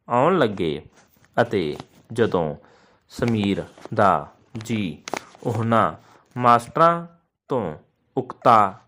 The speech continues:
ਗਿਆ, ਤਦ ਉਸ ਨੇ ਮਾਸਟਰ ਬੰਦ ਕਰ ਦਿੱਤੇ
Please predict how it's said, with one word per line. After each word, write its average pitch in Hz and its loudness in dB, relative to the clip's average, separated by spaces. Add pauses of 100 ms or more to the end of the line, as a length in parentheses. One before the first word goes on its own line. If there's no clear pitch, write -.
(440)
ਗਿਆ, 98 2 (400)
ਤਦ 101 2 (520)
ਉਸ 147 2
ਨੇ 101 -2 (260)
ਮਾਸਟਰ 98 0 (400)
ਬੰਦ 101 0 (480)
ਕਰ 135 4
ਦਿੱਤੇ 113 -6